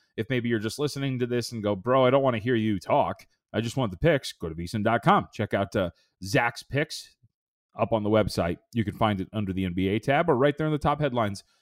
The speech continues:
over the right-hand side. Also in the right-hand side, which I'll expand on really briefly here, is our first crack at John Von Model two point oh, the N B A player model, which was unveiled today by myself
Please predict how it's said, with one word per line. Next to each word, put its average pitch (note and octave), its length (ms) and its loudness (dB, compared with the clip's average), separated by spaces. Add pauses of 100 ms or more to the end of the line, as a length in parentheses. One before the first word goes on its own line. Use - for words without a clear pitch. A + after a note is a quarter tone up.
(180)
over A#2 220 0
the G#2+ 100 -2
right-hand G2+ 380 -2
side. E2 260 -4
Also A#3+ 580 4
in F#3+ 120 -4
the E3 100 -2
right-hand B2 540 -2
side, E2+ 420 -8 (600)
which D#3+ 160 2
I'll D3 220 6
expand C#3+ 340 0
on C3 160 4
really B2+ 160 2
briefly A2 400 -2
here, B2 240 -4 (340)
is D#3 320 4
our G3+ 220 4
first G3 280 0
crack D3+ 300 0
at A#2+ 80 -4
John F3 300 2
Von E3 180 4
Model C#3 300 4
two G#3+ 240 0
point D3+ 340 0
oh, A2+ 320 0 (160)
the A2 200 -6
N F3+ 180 0
B D3+ 180 2
A D3 80 4
player G3+ 420 4
model, D#2+ 380 -2 (160)
which A#2+ 240 2
was A#2+ 160 2
unveiled A#2 460 0
today C3 400 4
by G2+ 160 0
myself C#3+ 520 2